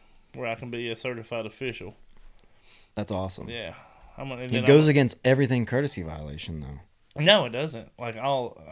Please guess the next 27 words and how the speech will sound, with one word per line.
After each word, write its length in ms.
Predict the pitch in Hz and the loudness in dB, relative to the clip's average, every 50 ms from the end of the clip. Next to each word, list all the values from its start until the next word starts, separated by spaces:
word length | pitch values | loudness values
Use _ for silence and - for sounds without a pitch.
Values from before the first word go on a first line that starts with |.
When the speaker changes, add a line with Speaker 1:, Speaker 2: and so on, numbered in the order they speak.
| - - - | -16 -12 -8
Speaker 1:
I, 40 | 175 147 170 | -2 -2 -2
I 40 | |
can 40 | - | -2
Speaker 2:
<clears throat> 0 | - | -2
You're 60 | 175 | -8
Speaker 1:
still, 300 | - - - 127 147 160 | -8 -2 4 6 6 8
Speaker 2:
gonna 180 | 170 196 165 143 | 8 8 8 8
be 140 | 123 139 135 | 8 6 6
on 100 | 123 123 | 6 6
the 120 | 123 131 | 6 6
other 100 | 139 147 | 8 8
Speaker 1:
I 40 | 220 | 6
can 100 | - - | 6 8
Speaker 2:
side 140 | 139 127 127 | 8 8 8
of 40 | 123 | 8
the 60 | 117 | 8
Speaker 1:
still, 120 | - 110 120 | 8 8 8
Speaker 2:
wall. 140 | 151 156 - | 8 8 8
Speaker 1:
no, 220 | - 269 180 139 | 6 4 4 2
dude, 220 | 127 131 131 143 | 0 -2 -4 -4
I 80 | 151 175 | -4 -6
can 140 | 202 208 - | -6 -6 -6
still 560 | - - - - 147 160 185 196 170 147 - - _ _ | -6 -8 -8 -6 -4 -2 -2 -2 -2 -4 -10 -16 _ _
get, 400 | - 131 123 - - - _ - | -8 -6 -6 -8 -14 -20 _ -6
be 280 | - 170 180 160 - _ _ _ _ - | -6 -4 -4 -6 -10 _ _ _ _ -12
a 60 | 135 | -10
dickhead, 640 | 143 131 135 151 170 165 151 120 117 101 92 135 | -6 -4 -2 -4 -4 -6 -8 -8 -8 -8 -10 -12